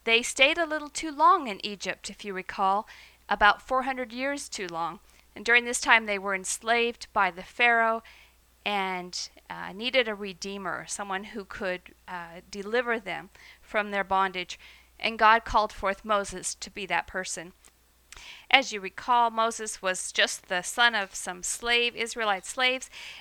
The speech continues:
and yet God caused him to be adopted by Pharaoh's daughter, actually saving him from certain death. And Moses grew up, and when he, as an adult, decided that all the,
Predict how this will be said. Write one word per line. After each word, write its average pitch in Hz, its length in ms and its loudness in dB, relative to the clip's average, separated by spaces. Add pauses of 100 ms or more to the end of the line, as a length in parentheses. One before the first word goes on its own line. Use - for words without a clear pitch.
and 240 160 2
yet 233 240 4
God 254 380 8
caused 254 480 2
him 240 260 -8
to 220 240 -10
be 196 380 -8 (340)
adopted 247 840 4 (100)
by 190 260 4
Pharaoh's 190 480 -2
daughter, 226 540 2
actually 202 300 2
saving 226 440 0
him 220 180 -6
from 185 240 -16
certain 196 360 -6
death. 185 340 2 (480)
And 190 420 4
Moses 196 440 -2
grew 214 240 -4
up, 220 320 6
and 180 340 0
when 190 160 -6
he, 185 160 -14
as 196 220 4
an 180 100 -8
adult, 240 640 2
decided 196 680 2
that 180 340 0 (380)
all 233 240 6
the, 226 120 2